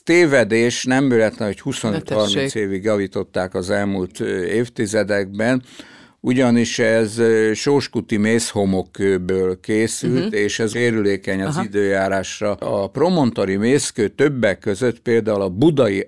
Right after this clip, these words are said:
Speaker 1: alagútnak az alapanyaga. Rengeteg budai, pesti bérház, palota épült fel a promontori mészkőből,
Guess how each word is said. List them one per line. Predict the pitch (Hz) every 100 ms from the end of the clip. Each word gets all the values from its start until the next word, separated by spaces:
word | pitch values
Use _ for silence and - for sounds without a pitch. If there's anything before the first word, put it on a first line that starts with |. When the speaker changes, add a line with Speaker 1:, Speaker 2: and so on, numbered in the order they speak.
| _
Speaker 1:
alagútnak | 127 135 107 101 - 104 92
az | 101 101
alapanyaga. | 117 113 98 98 92 90 92
Rengeteg | 147 160 131 107 110 95
budai, | 95 139 120 107 98 98
pesti | - 113 113 - 95
bérház, | 80 113 110 95 85 -
palota | - 113 104 90 85
épült | 92 104 - 85 -
fel | 107 87
a |
promontori | 80 98 95 85 80 87 80
mészkőből, | 85 85 - - 85 80 82 113 127